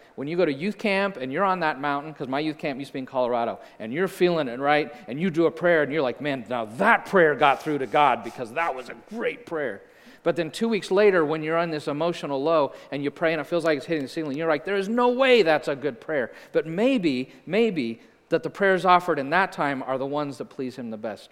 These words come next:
Really different than what we think, right? He says, "Our cause," again, this is like Satan's perspective, "our cause is never more in danger than when a human, no longer desiring, but intending to do our enemy's will, looks around upon a universe from which every trace of him seems to have vanished,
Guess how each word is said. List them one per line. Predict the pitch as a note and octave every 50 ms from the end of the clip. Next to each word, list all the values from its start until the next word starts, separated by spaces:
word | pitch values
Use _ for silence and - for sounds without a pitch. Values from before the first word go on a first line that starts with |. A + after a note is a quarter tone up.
| -
Really | B2+ D#3 G#3 G#3 F#3+ E3 D3+
different | B2 C3 E3 D#3+ - D#3+ C3+ A#2+
than | C3 B2
what | B2 A#2 G2+
we | A2+ A2+
think, | A2+ - B2+ G#2+ G2 G2 -
right? | G#2+ A2+ B2+ C#3 - - _ _ _ _ _ _ _ - _ _ _ _ _ _
He | - E3+ F3
says, | - G3 E3+ F3
"Our | F3 G3 G3
cause," | - - - G3+ F#3 D3+ C3+ B2 - - - -
again, | C3+ C#3+ D3+ D3+ C#3+
this | C#3+ D3+ D3
is | C#3+ C3
like | C#3 C3+ A#2+
Satan's | - - - D3 C#3+ C#3+ -
perspective, | - C3+ - - - C3 A#2+ - A#2+ A#2 C3
"our | D3+ E3
cause | - - F3 D#3+ D3+ B2+
is | B2+ B2 A2+
never | C3+ D3 D#3+ F3+ F#3 G3
more | F#3+ F3+ F3 E3+
in | E3 D#3+
danger | C#3+ C3+ B2 A#2 A2 G2 E2+ - - - - - - _ -
than | C#3 C#3
when | C#3 D3 C#3+
a | C3+ C3
human, | A#2+ C#3 F3+ F3+ E3 D3 A#2 G2 - - - - -
no | B2 C#3 D#3+ E3 F#3
longer | F#3+ F#3 F#3+ F3+ F3 F3+ E3 E3
desiring, | C#3 D3 C#3+ C3 A#2+ A#2 D3+ C#3+ D#3 D#3 D3+ B2+ G#2+ F#2+ F2+ F#2 G2+ - _ _ _ _ _ _ _ _ -
but | - C#3+ C#3
intending | C3+ C3 B2+ - - G3 G3 F#3+ G3 F#3+ F3+
to | - - E3
do | C#3+ D#3 D#3 D3+
our | C#3+ C#3
enemy's | C3+ C#3 C#3+ C#3+ C#3+ C3+ A#2+
will, | B2+ B2 C3 B2 A2+ G2+ G2 - - - - - - -
looks | C3 E3+ E3+ - -
around | F3 D3+ C#3+ D3 D#3 F3 F#3+
upon | G3 F#3 - F#3+ F3+ F3
a | E3+
universe | D#3+ D#3 D3+ D3 C3+ A#2+ B2 B2+ B2+ -
from | - C#3+ C3
which | C3 C3 -
every | C3 C3+ D3+ D#3+
trace | D#3 - F3 D3+ D3 D3+ -
of | C3
him | C3 C3+ C3
seems | B2 - - C3+ C#3 -
to | - C#3
have | B2 A2
vanished, | A#2+ A#2+ A2 G#2 G2+ F#2+ - -